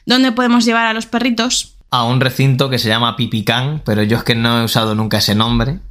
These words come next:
Speaker 2: por lo tanto yo siempre digo al sitio de los perros o algo así,
Speaker 1: <laughs>
Speaker 2: pero sí parece que se llama Pipicán.
Speaker 1: Sí, un pipicán es el recinto cerrado que normalmente tiene arena,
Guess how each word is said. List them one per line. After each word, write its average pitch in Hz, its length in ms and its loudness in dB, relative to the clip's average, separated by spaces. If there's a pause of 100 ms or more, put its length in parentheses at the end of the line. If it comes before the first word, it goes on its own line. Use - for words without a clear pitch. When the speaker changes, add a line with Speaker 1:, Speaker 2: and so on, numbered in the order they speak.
(100)
Speaker 2:
por 107 140 0
lo 104 120 0
tanto 113 920 -2
yo 107 200 0
siempre 107 280 2
digo 107 600 2
al 98 380 0
sitio 110 240 0
de 104 60 2
los 101 140 -2
perros 120 420 -2
o 104 120 2
algo 107 160 0
así, 139 220 0 (160)
Speaker 1:
<laughs> - 160 -6
Speaker 2:
pero 104 220 -2
sí 117 100 -2
parece 113 260 0
que 110 80 0
se 104 100 0
llama 110 200 0
Pipicán. 101 540 -2 (280)
Speaker 1:
Sí, 202 300 0
un 214 200 4
pipicán 240 840 -2
es 196 240 0
el 208 160 2
recinto 208 720 2
cerrado 202 520 0
que 233 80 0
normalmente 185 640 2
tiene 185 380 2
arena, 208 760 0